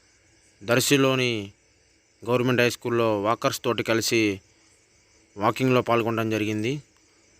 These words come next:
వాళ్ళందరితోటి కూడా గుట్టిపాటి లక్ష్మి గారు మాట్లాడుతూ, "నేను దర్శిలోనే ఉంటాను, దర్శి నియోజకవర్గంలోనే ఉండి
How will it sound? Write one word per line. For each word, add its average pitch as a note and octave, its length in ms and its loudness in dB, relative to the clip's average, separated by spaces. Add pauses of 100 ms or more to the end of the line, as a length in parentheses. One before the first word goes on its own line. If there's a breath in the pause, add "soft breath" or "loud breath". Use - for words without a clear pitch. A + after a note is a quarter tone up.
(160)
వాళ్ళందరితోటి C3+ 520 2
కూడా C3 160 2
గుట్టిపాటి A#2+ 340 -2
లక్ష్మి B2+ 240 -4
గారు A#2+ 160 0
మాట్లాడుతూ, A#2 720 -2 (2000 loud breath)
"నేను A2 140 -2
దర్శిలోనే C3 420 2
ఉంటాను, B2 380 0
దర్శి A#2 240 -2
నియోజకవర్గంలోనే A#2 760 -4
ఉండి A2 480 0